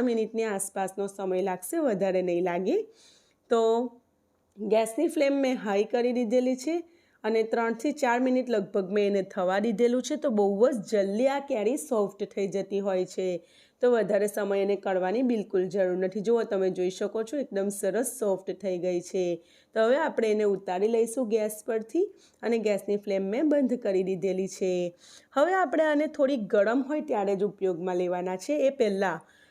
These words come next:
આપણે આમાં આજે સુગરનો ઉપયોગ એટલે કે ખાંડનો ઉપયોગ નહીં કરીએ, પણ સાકરનો ઉપયોગ કરીશું. એ થોડો હેલ્ધી ઓપ્શન છે અને ગરમીમાં આપણા શરીરને ઠંડક પણ આપે છે. તો એક કિલો કેરીમાંથી ગોટલાનો ભાગ નીકળી ગયો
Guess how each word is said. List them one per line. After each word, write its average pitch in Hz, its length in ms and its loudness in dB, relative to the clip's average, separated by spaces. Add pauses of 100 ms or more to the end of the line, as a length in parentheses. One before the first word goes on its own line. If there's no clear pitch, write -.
(140)
આપણે 214 280 0
આમાં 277 320 2
આજે 233 260 0
સુગરનો 240 640 0
ઉપયોગ 269 300 0
એટલે 240 180 0
કે 262 120 -2 (120)
ખાંડનો 196 420 0
ઉપયોગ 196 340 -2
નહીં 294 220 -2
કરીએ, 190 300 0
પણ 220 240 -4
સાકરનો 226 520 -2
ઉપયોગ 254 380 0
કરીશું. 254 420 -2 (460)
એ 285 100 2
થોડો 339 260 0
હેલ્ધી 233 440 2
ઓપ્શન 277 500 0
છે 330 180 -4 (440)
અને 247 160 0
ગરમીમાં 233 560 2
આપણા 262 280 -2
શરીરને 233 400 0
ઠંડક 202 420 0 (100)
પણ 190 180 -2
આપે 190 260 -4
છે. 190 220 -2 (520)
તો 254 60 4 (200)
એક - 160 -2
કિલો 311 240 2
કેરીમાંથી 269 640 0
ગોટલાનો 214 500 0
ભાગ 220 280 2
નીકળી 240 440 0
ગયો 214 180 2